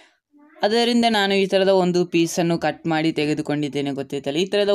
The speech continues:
ಒಂದು ತೆಂಗಿನಕಾಯಿಯ ಚಿಪ್ಪನ್ನು ತೆಗೆದ್ರು ನಿಮ್ಗೆ ಸಾಕು. ಈ ತರದ ಒಂದು ಪೀಸನ್ನು ಈ ತರ ಕಟ್ ಮಾಡಿ ತೆಗೆದುಕೊಂಡಿದ್ದೇನೆ, ಕಾಣ್ತಾ ಉಂಟಲ್ಲ, ಸ್ವಲ್ಪ ದೊಡ್ಡದು. ಆದ್ಮೇಲೆ ಇದನ್ನು ನಾವು ಚೆನ್ನಾಗಿ ಕ್ಲೀನ್ ಮಾಡೋಣ. ಫಸ್ಟಿಗೆ ನಾವು ಏನಾದ್ರೂ ಕತ್ತಿ, ಬ್ಲೇಡ್ ಏನಾದ್ರೂ ಯೂಸ್ ಮಾಡಿ ಅದರ ಮೇಲಿದ್ದು ಒಂದು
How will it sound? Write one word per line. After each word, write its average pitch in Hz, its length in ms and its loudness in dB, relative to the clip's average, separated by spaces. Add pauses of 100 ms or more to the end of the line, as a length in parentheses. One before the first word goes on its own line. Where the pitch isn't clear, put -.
ಒಂದು 185 160 2 (100)
ತೆಂಗಿನಕಾಯಿಯ 170 600 0 (100)
ಚಿಪ್ಪನ್ನು 165 480 -2
ತೆಗೆದ್ರು 156 340 -2
ನಿಮ್ಗೆ 151 320 -2
ಸಾಕು. 143 360 -6 (440)
ಈ 202 100 -2
ತರದ 220 260 2
ಒಂದು 196 160 2 (100)
ಪೀಸನ್ನು 170 420 0
ಈ - 80 -4
ತರ 160 100 2 (100)
ಕಟ್ 151 260 -6
ಮಾಡಿ 156 260 -2
ತೆಗೆದುಕೊಂಡಿದ್ದೇನೆ, 143 880 -4
ಕಾಣ್ತಾ 135 300 -4
ಉಂಟಲ್ಲ, 139 340 -6
ಸ್ವಲ್ಪ 180 220 -2 (140)
ದೊಡ್ಡದು. 151 340 -2 (480)
ಆದ್ಮೇಲೆ 226 340 4
ಇದನ್ನು 214 300 2
ನಾವು 190 240 2
ಚೆನ್ನಾಗಿ 175 480 0
ಕ್ಲೀನ್ 156 320 0
ಮಾಡೋಣ. 151 340 0
ಫಸ್ಟಿಗೆ 202 420 -2
ನಾವು 185 140 2 (120)
ಏನಾದ್ರೂ 170 380 -2
ಕತ್ತಿ, 160 380 -2
ಬ್ಲೇಡ್ 156 300 0
ಏನಾದ್ರೂ 151 280 -2 (100)
ಯೂಸ್ 147 140 -8 (100)
ಮಾಡಿ 143 220 -2
ಅದರ 156 160 -2 (100)
ಮೇಲಿದ್ದು 185 380 0
ಒಂದು 170 140 -2